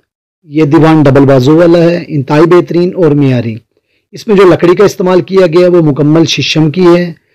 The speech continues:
और इंतहाई बेहतरीन और मियारी। इसमें पॉलिश का कलर आप अपनी मर्ज़ी से तब्दील करवा सकते हैं। इसमें जो फोम का इस्तेमाल किया गया है वो पक्का दस साल गारंटी वाला है।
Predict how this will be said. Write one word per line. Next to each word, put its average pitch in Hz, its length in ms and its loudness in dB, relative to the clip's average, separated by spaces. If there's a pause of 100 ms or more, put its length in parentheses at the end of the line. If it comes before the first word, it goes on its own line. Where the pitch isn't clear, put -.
(200)
और 170 120 -2
इंतहाई 151 380 0
बेहतरीन 170 500 0
और 160 200 0
मियारी। 123 500 -2 (300)
इसमें 180 460 -2
पॉलिश 151 320 0
का 190 120 -2
कलर 175 260 2
आप 160 100 2
अपनी 156 220 -6
मर्ज़ी 139 320 -2
से 160 100 0
तब्दील 156 440 -2
करवा 139 320 0
सकते - 360 -8
हैं। 113 200 -10 (340)
इसमें 180 280 -2
जो 175 300 2
फोम 147 280 -4
का 180 100 0
इस्तेमाल 180 420 -2
किया 190 260 -2
गया 170 200 0
है 180 180 -4
वो 147 240 0
पक्का 151 340 -4
दस 135 180 -4
साल 151 220 0
गारंटी 165 340 2
वाला 190 260 2
है। 175 260 -2